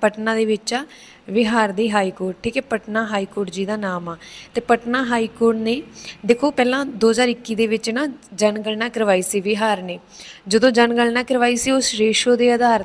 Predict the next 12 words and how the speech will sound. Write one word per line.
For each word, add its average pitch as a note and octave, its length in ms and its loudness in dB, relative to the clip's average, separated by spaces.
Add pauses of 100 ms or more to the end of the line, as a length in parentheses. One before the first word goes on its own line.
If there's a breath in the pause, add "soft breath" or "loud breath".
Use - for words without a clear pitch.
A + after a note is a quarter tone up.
'ਤੇ, A#3 180 -4 (760 loud breath)
ਜਿਹੜੀ G#3+ 280 -2
ਜਨਗਣਨਾ G#3+ 600 -2
ਸੀ, A#3+ 160 -2
ਉਹਦੀ B3 200 0
ਰੇਸ਼ੋ A3+ 340 0
ਦੇ A#3+ 120 -2
ਆਧਾਰ A#3 300 2
'ਤੇ A3+ 260 -2
ਰਾਖਵਾਂਕਰਨ G#3 580 -2
ਪੈਂਹਠ G#3 360 -2
percent G#3+ 340 -6